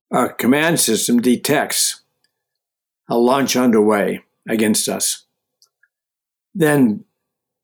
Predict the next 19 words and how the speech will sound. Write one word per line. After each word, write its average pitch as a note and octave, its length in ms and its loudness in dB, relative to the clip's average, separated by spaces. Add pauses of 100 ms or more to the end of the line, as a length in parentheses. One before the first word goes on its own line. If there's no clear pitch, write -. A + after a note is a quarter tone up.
(100)
their C3 200 2
concern D3+ 580 0
is A#2 240 2
that G2+ 140 0
that A#2+ 200 0
launch B2 380 0
will A#2 120 0
be A#2 280 -2
undoubtedly A#2 720 0
directed G#2+ 540 0 (720)
at C3 120 0
our A2+ 360 0
I A#2 140 0
C A#2+ 200 0
B A2 160 2
Ms A#2 320 0
in A#2+ 120 4
their A2 100 2
silos. B2 760 -4